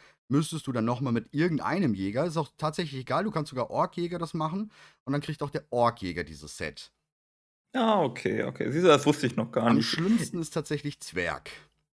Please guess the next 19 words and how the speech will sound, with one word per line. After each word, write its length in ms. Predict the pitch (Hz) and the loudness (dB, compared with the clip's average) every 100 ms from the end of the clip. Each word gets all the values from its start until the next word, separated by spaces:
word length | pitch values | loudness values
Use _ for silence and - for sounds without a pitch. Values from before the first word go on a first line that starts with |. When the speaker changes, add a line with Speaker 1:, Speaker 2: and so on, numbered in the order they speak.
| _ _ _ _ _ _ _ | _ _ _ _ _ _ _
Speaker 1:
Das 140 | 117 - | -6 0
geht 200 | 139 - | 0 0
gar 260 | - 151 | -2 -2
nicht. 460 | 113 120 - 165 165 | -2 0 2 2 0
<laughs> 260 | - 226 214 240 | -4 -6 -4 4
Speaker 2:
<laughs> 600 | 175 175 175 196 170 202 | 8 8 10 8 8 8
Ja, 160 | 190 135 | 8 8
du 100 | 131 | 8
meinst 320 | 123 127 - | 8 8 8
wegen 260 | 123 120 117 | 8 8 8
der 160 | 120 | 6
Proportionen 720 | 120 127 123 120 - 135 131 113 | 6 6 6 6 6 8 8 6
und 120 | 113 | 4
so? 100 | 123 | 8
Speaker 1:
Ja, 140 | 127 | 8
genau, 320 | 131 131 123 | 6 4 4
da 100 | 117 | 4
passt 320 | 110 143 156 143 | 0 -2 -4 -6
diese 160 | 127 | -6